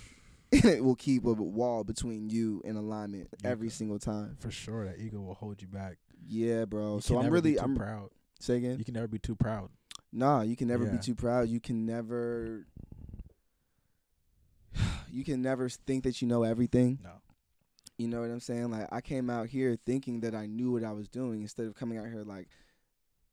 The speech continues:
Speaker 1: "Let me just
Speaker 2: Being a
Speaker 1: learn.
Speaker 2: student,
Speaker 1: Let
Speaker 2: right.
Speaker 1: me just be a student in the first year." Like, I
Speaker 2: Right.
Speaker 1: redshirted my fr-, my sen-, my freshman year at Penn State
Speaker 2: Yeah.
Speaker 1: so that I can be a student of the game and be a
Speaker 2: Right.
Speaker 1: student of the program and learn and be a, a product that I could, uh, be utilized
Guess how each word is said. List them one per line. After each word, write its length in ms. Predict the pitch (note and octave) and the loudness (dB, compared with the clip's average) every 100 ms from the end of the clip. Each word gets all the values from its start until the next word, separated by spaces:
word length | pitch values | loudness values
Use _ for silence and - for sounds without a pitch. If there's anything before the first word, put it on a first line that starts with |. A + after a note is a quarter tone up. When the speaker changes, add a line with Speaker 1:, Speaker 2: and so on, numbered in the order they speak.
| - | -4
Speaker 1:
"Let 100 | C3 | 0
me 100 | D#3 | 0
just 220 | C#3 A2+ | 0 -4
Speaker 2:
Being 120 | F#2+ | -4
a 20 | G#2+ | -2
Speaker 1:
learn. 240 | C#3+ A2 | 0 -2
Speaker 2:
student, 420 | - - A2 G2+ - | -6 -10 -10 -10 -10
Speaker 1:
Let 120 | G2 | -2
Speaker 2:
right. 60 | C3 | 2
Speaker 1:
me 120 | F3 | 2
just 160 | E3 C#3 | 0 4
be 120 | D3 | 4
a 60 | A#2+ | 4
student 440 | - C#3 D3+ C3+ | 2 4 4 4
in 80 | B2 | 0
the 80 | A#2+ | 0
first 320 | A#2 A2+ - | 0 -2 0
year." 120 | A2+ | -2
Like, 260 | A2 G#2+ - | 0 -2 0
I 100 | A#2 | 0
Speaker 2:
Right. 80 | C3 | 2
Speaker 1:
redshirted 440 | C3 C#3+ C#3+ B2 | 2 2 0 -2
my 160 | A#2 A#2 | -2 -6
fr-, 100 | - - | -8 -8
my 400 | A2+ A#2 A2 G#2+ | -6 -4 -6 -8
sen-, 380 | A2 - A#2+ G#2 | -8 -6 -6 -6
my 180 | G#2+ A2+ | -8 -8
freshman 400 | - A2+ - A#2 | -6 -6 -4 -4
year 180 | A2+ A2 | -4 -4
at 120 | F2 | 2
Penn 180 | - G#2+ | 2 2
State 380 | - A2+ A2 - | -4 -2 -2 -2
Speaker 2:
Yeah. 220 | G#2 G2 - | -6 -6 -10
Speaker 1:
so 180 | - B2 | -6 -2
that 100 | A#2+ | 0
I 60 | A2+ | 0
can 120 | B2 | -2
be 120 | A2+ | -2
a 40 | A2 | -4
student 340 | - B2 A2+ | -4 -4 -4
of 100 | G#2+ | -6
the 80 | G#2+ | -6
game 420 | G#2 A#2 A#2 G#2+ | -2 0 0 -2
and 100 | G#2 | -2
be 80 | G2+ | 0
a 40 | |
Speaker 2:
Right. 80 | F#2+ | 0
Speaker 1:
student 280 | F2+ A#2+ A2+ | -2 -4 -4
of 100 | G#2+ | -6
the 60 | |
program 540 | G#2 A#2 A2+ G#2+ A2 G#2+ | -8 -6 -6 -6 -8 -8
and 140 | G#2 G#2+ | -8 -8
learn 240 | A#2 A2+ | -6 -8
and 120 | G#2+ | -8
be 160 | G#2+ A2 | -6 -6
a, 200 | G#2 G2+ _ _ _ - | -6 -12 _ _ _ -12
a 60 | |
product 420 | - A2 A2+ A2 F#2+ | -4 -2 -2 -4 -6
that 80 | G#2+ | -8
I 100 | G#2+ | -8
could, 340 | - A2 G2+ - _ _ - | -8 -8 -8 -14 _ _ -14
uh, 400 | - G#2+ G#2 G2 D#2 - | -12 -10 -10 -10 -12 -14
be 80 | A2+ | -10
utilized 840 | G#2+ A#2 A#2 A2+ G#2+ G#2 G2+ - | -6 -4 -4 -6 -8 -10 -10 -14